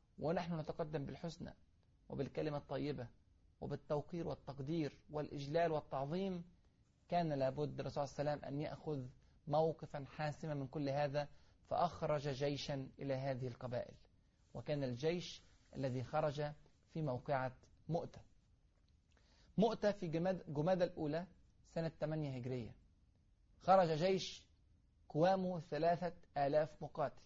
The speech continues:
خلي بالنا، هذا الجيش لم يخرج لحرب الدولة الرومانية. الرسول صلى الله عليه وسلم يعرف حجم الدولة الرومانية وقيمة الدولة الرومانية في التاريخ،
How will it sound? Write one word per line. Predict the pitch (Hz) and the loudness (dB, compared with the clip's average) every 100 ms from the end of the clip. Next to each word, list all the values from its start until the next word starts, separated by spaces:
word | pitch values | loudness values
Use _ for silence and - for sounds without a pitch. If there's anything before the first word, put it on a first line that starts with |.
| - - - | -20 -20 -8
خلي | 135 135 | -2 2
بالنا، | 170 160 165 - - - _ _ - | 2 0 -4 -8 -20 -20 _ _ -6
هذا | 151 139 | -2 0
الجيش | 127 175 170 - | 2 2 0 -2
لم | 143 139 | -2 2
يخرج | 185 - 180 202 170 - - - - | 0 0 2 2 0 -10 -20 -20 -10
لحرب | 135 127 190 165 | -8 0 2 2
الدولة | 151 139 175 165 | 0 4 6 6
الرومانية. | 143 147 143 180 165 110 - - - - - | 2 2 0 -2 -4 -8 -14 -20 -20 -14 -4
الرسول | 139 160 | 0 2
صلى | 160 | 2
الله | 165 | 2
عليه | |
وسلم | 170 | 2
يعرف | 170 214 202 202 196 - - - - - | 4 6 6 4 0 -8 -20 -20 -20 -4
حجم | - 262 196 185 | 6 6 6 2
الدولة | 143 165 160 | 4 6 6
الرومانية | 139 135 127 131 127 113 - - _ - _ - | 4 0 0 -2 -2 -6 -10 -20 _ -20 _ 0
وقيمة | 143 - 262 254 190 | 0 6 8 8 6
الدولة | 156 175 175 | 4 4 6
الرومانية | 151 143 147 160 | 4 2 0 -2
في | - | -6
التاريخ، | - 139 151 127 | -4 -2 -2 -4